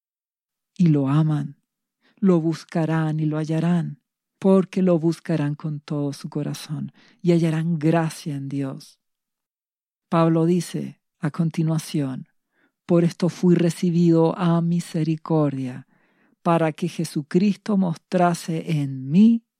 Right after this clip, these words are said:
el primero toda su clemencia,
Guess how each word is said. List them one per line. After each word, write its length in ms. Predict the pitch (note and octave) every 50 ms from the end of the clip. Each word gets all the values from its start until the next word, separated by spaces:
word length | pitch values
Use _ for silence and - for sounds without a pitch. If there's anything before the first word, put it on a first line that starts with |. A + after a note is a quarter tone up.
| _ _ -
el 220 | F#3 D#3+ D3 C#3
primero 960 | - _ - D#3 D3+ D3 C#3+ C#3+ E3 F#3 F#3+ F#3+ F#3+ G3 F#3+ F#3+ G3+ G3+ - _
toda 460 | - F#3+ F3+ F3+ F3+ F3 E3+ E3+ E3 E3
su 240 | - - - D#3+
clemencia, 1040 | D3+ - E3 D#3 D3+ D3+ D3 C#3+ C#3 C#3 C3+ A#2+ - - - - C#3 C3 C3+ C#3 -